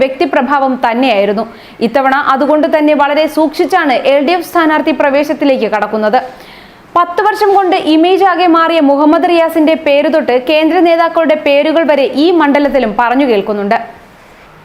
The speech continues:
സ്ഥാനാർത്ഥി വടംവലി ഇക്കുറിയും യു ഡി എഫിന് തലവേദനയാകുന്ന മണ്ഡലമാണ് തങ്ങളുടെ ഷുവർ സീറ്റുകളിലൊന്നായ വയനാട്. എത്ര വലിയ രാഷ്ട്രീയ മേൽക്കൈയുള്ള മണ്ഡലമാണെങ്കിലും സ്ഥാനാർത്ഥി നന്നായില്ലെങ്കിൽ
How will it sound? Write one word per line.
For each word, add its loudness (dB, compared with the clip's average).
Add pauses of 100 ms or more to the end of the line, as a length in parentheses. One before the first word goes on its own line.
(260)
സ്ഥാനാർത്ഥി 0
വടംവലി 0 (120)
ഇക്കുറിയും 0 (100)
യു 2
ഡി 2
എഫിന് 0
തലവേദനയാകുന്ന 2 (100)
മണ്ഡലമാണ് 2 (340)
തങ്ങളുടെ 0 (120)
ഷുവർ 2
സീറ്റുകളിലൊന്നായ 2 (160)
വയനാട്. 0 (600)
എത്ര 0 (100)
വലിയ 2 (120)
രാഷ്ട്രീയ 0 (140)
മേൽക്കൈയുള്ള 2 (120)
മണ്ഡലമാണെങ്കിലും 0 (140)
സ്ഥാനാർത്ഥി 0
നന്നായില്ലെങ്കിൽ 2